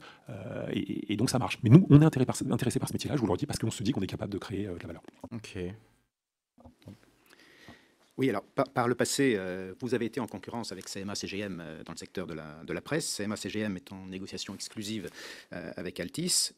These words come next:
Speaker 3: Vous avez été
Speaker 2: En termes de taille de rédaction, Mediapart et Le Monde, c'est comparable. Je suis pas sûr, hein, je, je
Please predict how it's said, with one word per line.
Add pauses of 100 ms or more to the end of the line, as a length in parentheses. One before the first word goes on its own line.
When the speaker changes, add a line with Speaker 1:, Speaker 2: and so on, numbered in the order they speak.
(140)
Speaker 3:
Vous
avez
été
Speaker 2:
En
termes
de
taille
de
rédaction,
Mediapart
et
Le
Monde,
c'est
comparable.
Je
suis
pas
sûr,
hein,
je,
je